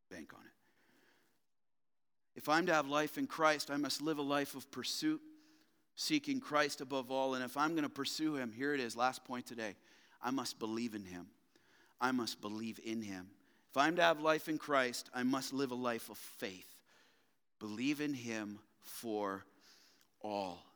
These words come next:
And the last question we're confronted with today is this.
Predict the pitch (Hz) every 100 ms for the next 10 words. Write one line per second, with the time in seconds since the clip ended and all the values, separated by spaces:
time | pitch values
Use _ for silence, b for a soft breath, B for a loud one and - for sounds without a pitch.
0 | _ _ 107 107 101 110 123 151 - 143
1 | 135 - 123 117 - 107 - 113 117 107
2 | 104 - - 101 98 95 92 85 85 -